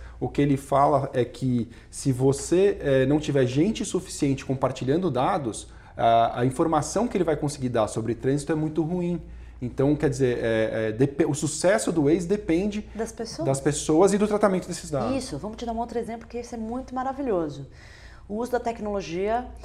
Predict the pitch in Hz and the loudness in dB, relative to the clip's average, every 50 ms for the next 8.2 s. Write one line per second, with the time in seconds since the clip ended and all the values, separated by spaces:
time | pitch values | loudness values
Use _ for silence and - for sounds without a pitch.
0 | - - - - - 170 170 170 170 170 170 170 170 202 190 180 175 214 226 214 | -18 -16 -16 -10 -6 -4 -4 -2 -2 -2 -4 -4 -4 -4 -4 -2 -2 -4 -4 -4
1 | 233 226 233 - - 185 - - - 202 196 202 214 233 226 - 240 226 - - | -4 -6 -6 -8 -12 -14 -10 -4 0 0 2 2 0 -2 -4 -6 -10 -10 -10 -10
2 | 214 220 220 214 202 185 214 220 220 226 226 - - - 180 160 147 135 131 127 | -8 -8 -8 -8 -8 -8 -8 -8 -8 -8 -10 -12 -8 -6 -6 -6 -6 -6 -8 -10
3 | - - - - - - - - - - - 165 170 170 165 165 165 165 165 165 | -14 -16 -16 -16 -16 -16 -16 -18 -18 -14 -8 -6 -4 -4 -2 -2 -2 -2 -4 -4
4 | 185 196 - 214 220 220 220 226 208 196 190 160 151 151 160 170 175 180 170 226 | -6 -8 -8 -8 -8 -8 -6 -6 -6 -6 -6 -6 -8 -6 -4 -4 -4 -2 -2 -2
5 | 240 185 170 180 185 175 143 - 151 151 147 127 135 151 160 - - 160 143 139 | 0 0 0 -2 -4 -6 -8 -6 -6 -6 -4 -4 -4 -4 -6 -8 -10 -12 -10 -10
6 | 135 - 160 151 156 156 156 151 - 208 196 - 156 147 147 156 151 147 156 151 | -10 -10 -10 -10 -10 -10 -12 -12 -10 -10 -8 -8 -10 -10 -10 -8 -8 -8 -8 -8
7 | 156 147 156 156 151 151 143 139 151 147 151 165 165 - - - 196 - - - | -10 -10 -10 -10 -10 -10 -10 -10 -10 -10 -10 -12 -12 -12 -12 -12 -12 -10 -4 -2
8 | 190 151 156 151 | 0 0 0 -2